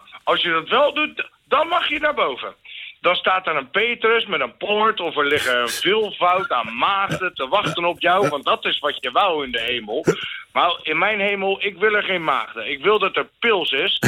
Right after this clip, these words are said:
En dat is sowieso bij de Mohammedanen, bij de Mohammedanen al een crisis. Want bier is haram, maar weer niet in Walhalla. Waar ik dan hoop dat ik dan ooit naartoe ga.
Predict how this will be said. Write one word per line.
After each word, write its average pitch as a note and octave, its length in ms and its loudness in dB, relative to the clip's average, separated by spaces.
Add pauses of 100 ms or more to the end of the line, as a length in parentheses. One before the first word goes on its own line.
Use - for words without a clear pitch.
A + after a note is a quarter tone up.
(200)
En C#3+ 160 -4
dat D3+ 180 0
is C#3+ 140 -2
sowieso F#3+ 500 0
bij D#3+ 180 0
de D3+ 100 0
Mohammedanen, E3+ 880 0
bij D3 140 -2
de D3+ 60 0
Mohammedanen F#3 680 2
al F#3 200 -2
een G3+ 80 -10
crisis. - 520 -4 (280)
Want E3+ 200 0
bier A#3 220 2
is A3+ 120 2
haram, F#3 440 0 (220)
maar C#3+ 180 0
weer D3 100 -2
niet F3+ 180 -4
in A3 100 -4
Walhalla. A3+ 540 0 (400)
Waar C3+ 260 0
ik A3 140 -8
dan D#3 180 -2
hoop C#3+ 260 -2
dat G#3 140 2
ik A#3+ 220 0
dan F3 200 0
ooit C#3+ 240 -2
naartoe C#3 320 -4
ga. A2 140 -2